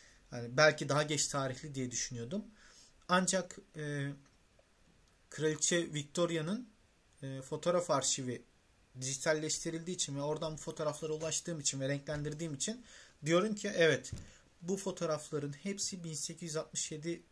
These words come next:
e, Avrupa seyahati sı-, sırasında çekilmiş fotoğraflar. Görüyorsunuz burada da bu fotoğrafları. Bu Avrupa seyahati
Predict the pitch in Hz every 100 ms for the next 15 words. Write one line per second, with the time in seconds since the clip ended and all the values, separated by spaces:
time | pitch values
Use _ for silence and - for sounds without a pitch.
0 | - - 135 139 147 147 - _ 143 151
1 | 151 156 - 135 - - 143 - - 135
2 | - 143 143 127 123 123 - 110 117 113
3 | - 220 254 - - - - - - 190
4 | 208 180 - 131 120 123 120 120 175 208
5 | - - 151 139 - 117 - 156 190 233
6 | - - - - - 185 196 190 196 208
7 | - 196 185 175 - 208